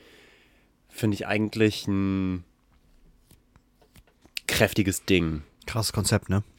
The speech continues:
Speaker 1: Ja, ja. Und das ist in Manhunter ganz ähnlich. Da ist das auch,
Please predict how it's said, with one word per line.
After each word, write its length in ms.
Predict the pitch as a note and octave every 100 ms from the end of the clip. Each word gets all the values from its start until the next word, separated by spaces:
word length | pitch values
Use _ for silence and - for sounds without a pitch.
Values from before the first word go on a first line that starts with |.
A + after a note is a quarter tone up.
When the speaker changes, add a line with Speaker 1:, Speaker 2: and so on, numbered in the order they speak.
| -
Speaker 1:
Ja, 320 | G#2 G2+ F#2 G2 - _ _ _ - -
ja. 260 | F#2 F#2
Und 1040 | F2+ G#2 - - - - - - - - A2
das 60 |
ist 60 | A#2
in 120 | A2+
Manhunter 400 | A#2+ C#3 A#2+ A#2+
ganz 180 | A2+ G#2
ähnlich. 340 | G#2 G#2+ F2
Da 120 | G#2+
ist 100 | G2
das 120 | G#2 F2+
auch, 380 | G2 - -